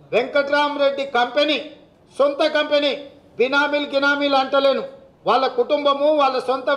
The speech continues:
వ్యాపారము, రాజ్ పుష్ప రియాలిటీ ఎల్ఎల్పి కానీ, రాజ్ పు-, రాజ్ పుష్ప ప్రైవేట్ లిమిటెడ్ ప్రాజెక్టులు కానీ, ఈ రెండు సంస్థలు సిద్దిపేట కలెక్టర్ వెంకట్రామరెడ్డి గారు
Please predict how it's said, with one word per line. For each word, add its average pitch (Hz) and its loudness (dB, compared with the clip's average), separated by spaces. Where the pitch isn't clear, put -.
వ్యాపారము, 262 2
రాజ్ 285 0
పుష్ప 294 -6
రియాలిటీ 285 0
ఎల్ఎల్పి 262 0
కానీ, 254 0
రాజ్ 262 0
పు-, 277 -8
రాజ్ 269 0
పుష్ప 269 -6
ప్రైవేట్ 269 2
లిమిటెడ్ 240 -2
ప్రాజెక్టులు 247 -2
కానీ, 220 0
ఈ 202 2
రెండు 233 -2
సంస్థలు 220 2
సిద్దిపేట 220 0
కలెక్టర్ 202 -2
వెంకట్రామరెడ్డి 202 -2
గారు 165 0